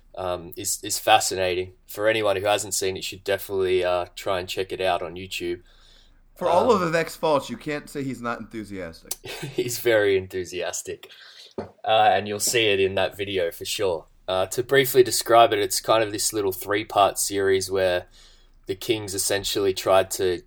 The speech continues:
Speaker 1: crowdsource their pick in the draft. Um, they involved some fans and,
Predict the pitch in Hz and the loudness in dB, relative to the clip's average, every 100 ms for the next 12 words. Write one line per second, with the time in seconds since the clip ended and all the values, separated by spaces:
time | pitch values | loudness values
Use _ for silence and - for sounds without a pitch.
0 | - - - 101 120 - 139 131 135 - | -16 -6 4 6 6 2 2 2 2 -2
1 | - 104 - 139 131 135 127 135 135 147 | -2 -2 0 -4 -2 -2 0 4 8 8
2 | 147 - - - - - - 98 98 101 | 4 -8 -14 -18 -20 -20 0 4 6 6
3 | 101 101 104 98 104 107 - - 92 - | 2 0 -2 0 0 2 -2 -6 -6 -4
4 | 104 110 110 107 110 107 87 85 | 0 2 2 0 -4 -8 -10 -12